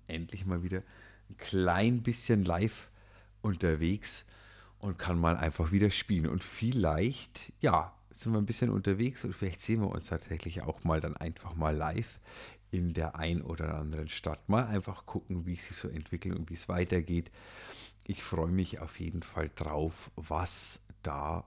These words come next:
einfach alles so kommt. Okay, Leute. Ähm, genau, ich, es, wir haben jetzt dann Anfang Juni.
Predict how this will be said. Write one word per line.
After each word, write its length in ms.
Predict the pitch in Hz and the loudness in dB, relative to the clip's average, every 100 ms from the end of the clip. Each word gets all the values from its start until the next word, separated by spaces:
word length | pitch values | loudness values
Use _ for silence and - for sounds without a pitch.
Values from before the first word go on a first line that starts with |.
| - | -10
einfach 440 | 78 73 80 80 - | -12 -10 -12 -12 -10
alles 560 | 78 76 80 - - - | -8 -6 -6 -8 -12 -12
so 300 | 85 92 107 | -6 -2 -2
kommt. 560 | - 92 73 73 - - - - - - - - - - - - - - | 0 2 2 0 -6 -16 -20 -20 -20 -20 -20 -20 -20 -20 -20 -20 -4 0
Okay, 360 | 101 95 110 117 | 4 4 8 8
Leute. 440 | 90 76 73 73 - - - - - | 10 6 4 -4 -6 -10 -10 -10 -4
Ähm, 320 | 104 104 104 104 - - - - - - - - - - | 4 4 4 0 -8 -20 -20 -20 -20 -20 -20 -20 -14 4
genau, 360 | 131 92 82 - | 8 8 6 0
ich, 280 | 117 - - - - - - - | -4 -4 -10 -14 -20 -20 -20 -6
es, 260 | 107 - - 107 | -2 0 -2 0
wir 180 | 107 | 2
haben 180 | 101 135 | 4 6
jetzt 240 | 151 - 117 | 4 6 6
dann 140 | 113 | 6
Anfang 520 | 87 107 123 117 104 | 6 2 4 4 4
Juni. 640 | 95 107 127 101 101 139 | 4 0 0 0 0 -2